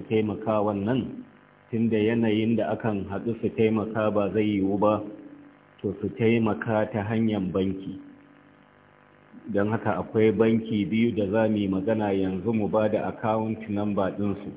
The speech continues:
wanda duk yake da hali kuma ya yi niyyar taimakawa, ko mace ko namiji, sai a yi transfer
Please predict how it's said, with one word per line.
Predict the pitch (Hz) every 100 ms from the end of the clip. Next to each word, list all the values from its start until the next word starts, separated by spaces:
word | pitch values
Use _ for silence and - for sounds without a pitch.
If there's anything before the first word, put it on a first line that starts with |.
| - - - - - -
wanda | - 104 101
duk | 82 135 - - - - - - -
yake | 104 113 113 98
da | 95
hali | 95 113 113 113 120 117
kuma | 120 117 113
ya | 113
yi | 113
niyyar | 120 120 107 95
taimakawa, | 113 110 101 113 107 104 107 107
ko | - 110
mace | 107 - 95 -
ko | 110
namiji, | 110 113 143 143 - - - - - - - -
sai | 110
a | 110 107
yi | 98
transfer | - 107 95 - 113 107